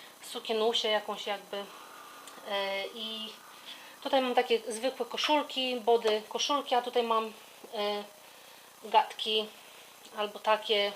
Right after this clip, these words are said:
albo z nóżkami właśnie. I to jest pierwsza szuflada. Kolejna szuflada, tutaj się nie patrzcie, bo tutaj mam swój, e, bo wiecie co, nie mam już teraz swojego stolika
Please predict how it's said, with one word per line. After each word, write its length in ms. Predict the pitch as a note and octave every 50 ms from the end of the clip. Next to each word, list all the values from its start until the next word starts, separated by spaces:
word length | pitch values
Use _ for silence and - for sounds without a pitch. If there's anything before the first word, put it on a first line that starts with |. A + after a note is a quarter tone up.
| - - -
albo 240 | G#3 G3+ G3 G#3+ G#3
z 80 | F#3+
nóżkami 520 | G#3+ G#3 G#3 - - - G3+ A3+ A3+ A3 G#3+
właśnie. 500 | G#3 G#3+ G#3 G#3 - - G#3+ G3+ G3+ G3+ - - - - - - - - - - - - - - - - - - - - - - -
I 400 | G#3+ G3+ G#3 G#3 G#3+ G#3+ G#3+ A3 - - -
to 140 | - A#3 A3+
jest 280 | A3+ A3 - - -
pierwsza 640 | - - B3 A3+ A3 - - A#3+ A3+ A3 A3 - -
szuflada. 600 | - - G#3 - B3 G#3+ G3 F#3+ F#3+ F#3+ F#3 - - - - - - - - - - - - - - - - - - - - - - - - - _ - - - - -
Kolejna 340 | B3 B3+ C#4 D#4 D#4+ D#4
szuflada, 540 | C#4+ D4 D4 C#4 - C#4+ C#4 C4+ C4+ C4 C4
tutaj 240 | B3+ B3+ B3+ A#3+ A#3
się 140 | - - B3
nie 40 | B3
patrzcie, 240 | C4 B3 - B3+
bo 40 | A3+
tutaj 120 | A3+ A#3+ A#3
mam 180 | A3+ A3 A3
swój, 600 | - - - - C#4 B3+ A#3 A3 A#3+ A#3 A3+ - A3+
e, 120 | A#3 A3+
bo 100 | G#3+ A3
wiecie 220 | A3+ B3 - B3
co, 100 | - -
nie 100 | A#3+ B3
mam 140 | B3 A#3+ A#3+
już 100 | A#3+ A#3
teraz 320 | - - A#3 A3+ A3+ A3 -
swojego 340 | - - A#3 A#3 A3+ A3+
stolika 540 | G#3+ - - - A#3+ A#3 A3+ - A3 G#3 G3+